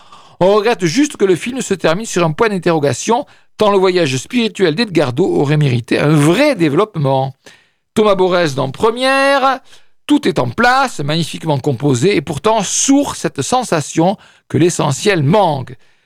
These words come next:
Sa mise en scène n'atteint la transcendance que par à-coup. On aurait aimé voir Bellocchio, tel le Comencini de l'incompris, signer un grand film sur la brutalité du monde adulte, vu à travers les yeux d'un enfant effaré et tourmenté.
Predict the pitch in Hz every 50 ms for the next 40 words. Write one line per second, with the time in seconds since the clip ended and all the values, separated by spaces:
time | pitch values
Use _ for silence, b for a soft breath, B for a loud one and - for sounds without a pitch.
0 | _ _ - - 131 147 160 151 143 147 139 - - 220 220 190 165 147 - -
1 | 190 165 143 127 - - 208 233 202 - - 165 151 160 190 196 220 - - -
2 | 139 143 202 165 123 113 - - 143 165 196 - B B B B B B B -
3 | 143 156 165 156 170 180 175 175 165 143 165 143 113 117 170 185 180 143 - -
4 | 160 185 202 - - 143 139 139 131 - - - 269 247 240 226 - - - 196
5 | 202 220 180 131 123 160 202 190 - - 143 139 120 - 131 139 175 233 b b
6 | b b b b b - - - 165 214 220 202 170 151 139 151 202 226 220 180
7 | - - 170 196 226 233 226 185 - 175 151 135 131 135 165 185 175 185 165 151
8 | - 180 160 143 143 170 165 151 135 123 117 120 160 180 175 165 - - B B
9 | B B B B B 123 143 185 - - 147 139 151 160 156 139 123 170 185 160
10 | 139 135 135 123 - 180 175 - - 196 175 - - - 139 139 156 180 165 143
11 | - - 247 214 202 180 165 151 127 - 131 123 123